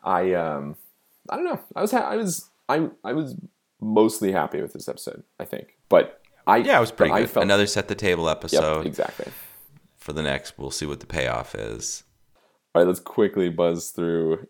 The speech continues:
Speaker 1: uh, E P L here. We had four, got three of four here. Missed Chelsea and over Everton, they drew. Liverpool over Nel-, over Newcastle, ac-, excellent.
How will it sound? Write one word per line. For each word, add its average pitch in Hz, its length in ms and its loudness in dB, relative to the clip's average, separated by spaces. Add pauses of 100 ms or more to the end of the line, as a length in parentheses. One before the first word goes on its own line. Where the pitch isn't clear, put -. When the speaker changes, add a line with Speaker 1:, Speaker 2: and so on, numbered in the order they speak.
Speaker 1:
uh, 73 340 -4 (100)
E 87 80 0
P 85 160 -2
L 78 140 2
here. 76 420 -2 (520)
We 98 120 8
had 185 80 4
four, 87 500 0 (460)
got 87 180 0
three 95 160 4
of 80 80 4
four 64 280 -2
here. 53 360 -6 (160)
Missed - 380 -2
Chelsea 78 440 0
and 65 240 -4
over 69 240 0
Everton, 62 420 -4
they 58 100 -6
drew. 58 480 -4 (520)
Liverpool 123 360 2
over 107 160 4
Nel-, 95 360 -2
over 85 200 -2
Newcastle, 95 680 -2
ac-, - 200 -6 (180)
excellent. 87 400 -4